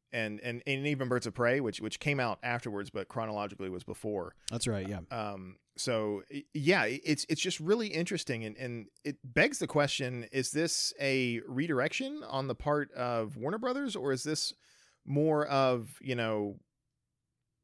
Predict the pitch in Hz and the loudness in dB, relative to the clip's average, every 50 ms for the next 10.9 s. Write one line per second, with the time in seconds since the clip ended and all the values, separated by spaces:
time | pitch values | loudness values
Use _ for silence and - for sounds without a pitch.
0 | _ _ _ _ _ _ - 143 143 139 139 139 110 85 95 117 127 131 127 110 | _ _ _ _ _ _ -2 0 2 2 2 2 2 2 0 0 0 2 0 0
1 | 101 113 131 147 147 - - - - - - - - 139 - - 208 233 240 208 | 0 0 0 0 -2 -4 -8 -16 -20 -20 -14 -8 -6 -2 0 2 4 4 2 2
2 | - - 196 202 202 196 196 175 151 139 - 165 160 160 156 156 160 156 147 151 | 2 4 4 6 6 6 4 4 4 4 6 6 6 6 4 2 0 0 2 2
3 | 143 135 127 127 127 123 123 120 113 117 113 135 135 - 185 175 180 - - 165 | 2 0 0 -2 -2 0 0 0 0 0 0 0 0 -2 -2 -2 -2 0 0 0
4 | 156 - 139 131 123 135 120 - 151 143 131 135 135 160 185 185 151 139 - - | 0 0 0 0 0 0 0 0 2 2 2 2 2 2 2 2 0 0 0 2
5 | 135 135 143 - 120 120 131 127 143 147 156 135 120 107 107 104 113 113 - 127 | 2 2 2 0 -2 -2 0 2 2 2 2 0 -2 -4 -4 -4 -4 -4 -4 -4
6 | 117 120 117 110 110 113 123 131 135 - - 113 107 107 107 104 104 104 101 95 | -6 -6 -6 -4 -4 -2 -2 -2 -2 -4 -4 -4 -2 -2 0 0 0 -2 -2 -4
7 | - - 113 113 107 92 104 98 90 92 95 87 - - 85 82 82 85 85 - | -8 -10 -8 -6 -6 -4 -4 -6 -6 -6 -6 -6 -6 -6 -8 -8 -8 -10 -14 -14
8 | - - - - - 226 277 262 240 240 - 294 285 285 240 208 - - - 233 | -16 -16 -10 0 4 6 6 6 6 2 2 0 2 4 4 4 2 0 -2 -4
9 | 214 208 - 214 208 190 - - 185 170 156 156 156 - - 135 127 143 156 151 | -4 -4 -2 -2 -2 -2 0 0 0 2 4 2 2 2 0 -6 -4 -4 -4 -4
10 | - 156 151 131 127 123 120 117 117 - - 277 220 113 - - - | -4 -6 -6 -6 -6 -6 -4 -6 -6 -4 -6 -6 -6 -8 -12 -14 -16